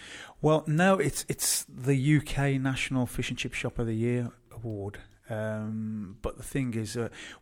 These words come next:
what we've done, we've just co-, uh, we've just got into the top six in our region. There's ten regions in the competition.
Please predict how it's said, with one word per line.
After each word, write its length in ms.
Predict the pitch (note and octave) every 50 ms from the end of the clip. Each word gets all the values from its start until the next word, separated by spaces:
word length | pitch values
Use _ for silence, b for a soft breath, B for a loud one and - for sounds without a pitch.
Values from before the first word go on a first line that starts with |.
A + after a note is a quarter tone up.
| - - -
what 140 | D3+ E3 D#3+
we've 200 | D#3+ D3+ A#2 -
done, 200 | - C3+ A#2+ A2+
we've 160 | A#2 A#2 A2
just 220 | A#2+ C#3 - - - _ - - - - - -
co-, 140 | - - D3+ - D3
uh, 60 | C3
we've 140 | C3+ - C#3+
just 180 | D3 C#3+ -
got 120 | - - -
into 160 | C3 - C3+
the 80 | B2+ B2
top 280 | - - - - -
six 340 | - - D3 B2+ - - -
in 120 | B2+ A#2
our 160 | A#2 A2+ A2+ A2
region. 480 | A2+ A#2+ A#2+ A#2+ A2 G#2 G#2+ G2+ G#2
There's 140 | A2 A2 -
ten 260 | - - E3+ D#3+ C#3
regions 440 | A#2 B2 A#2+ A#2+ A2+ G#2 A2+ G#2 -
in 60 | B2
the 80 | G#2+ G#2+
competition. 640 | - - G#2+ G2 - - A2+ G#2+ - - G2 F#2